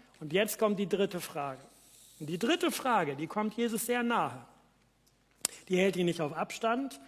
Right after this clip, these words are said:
die kritisiert ihn auch nicht. Diese Frage kommt von Johannes dem Täufer. Johannes hat auch eine Frage an Jesus. Aber diese Frage stellt er nicht einfach so, weil ihm mal eine Frage einfällt,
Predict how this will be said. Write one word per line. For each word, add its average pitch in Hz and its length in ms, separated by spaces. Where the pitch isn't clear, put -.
die 185 60
kritisiert 180 540
ihn 139 100
auch 127 200
nicht. 131 200
Diese 190 220
Frage 240 400
kommt 220 280
von 220 180
Johannes 175 500
dem 214 180
Täufer. 151 460
Johannes 220 440
hat 247 200
auch 247 200
eine 226 280
Frage 185 520
an 185 160
Jesus. 147 420
Aber 202 220
diese 285 280
Frage 226 480
stellt 220 320
er 208 80
nicht 196 160
einfach 160 320
so, 262 480
weil 170 160
ihm 170 120
mal 165 80
eine 160 160
Frage 214 380
einfällt, 156 600